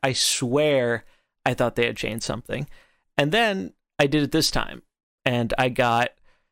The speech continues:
fifty coins for the legendary. I got zero coins for either rare,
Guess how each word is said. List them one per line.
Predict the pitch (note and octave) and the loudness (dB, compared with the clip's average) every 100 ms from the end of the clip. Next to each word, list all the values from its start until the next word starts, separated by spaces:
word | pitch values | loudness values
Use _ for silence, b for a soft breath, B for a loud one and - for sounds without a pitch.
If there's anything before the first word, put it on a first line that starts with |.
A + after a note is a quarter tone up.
| _ _ | _ _
fifty | - D3 C3 D3 | -4 -2 0 0
coins | C#3+ C#3 C#3+ E3+ F3+ | 0 0 0 -2 -2
for | - F#3+ | 0 0
the | |
legendary. | F3+ C3+ A#2+ A2+ A2+ C3 E3 - - _ - | 2 2 2 2 2 0 -2 -6 -12 _ -2
I | A#2+ | -2
got | A#2+ B2 A#2+ A#2+ A#2 - _ _ _ _ _ _ _ A#2 | 0 0 2 2 0 -6 _ _ _ _ _ _ _ -4
zero | A#2 D3 F#3+ F3 | 0 4 4 4
coins | C#3 C3+ C#3 E3+ - | 4 0 0 -2 -2
for | - - A2 | 0 0 2
either | B2 C3+ D#3+ | 4 4 2
rare, | C#3+ A2 G2 D3 | 4 2 2 -4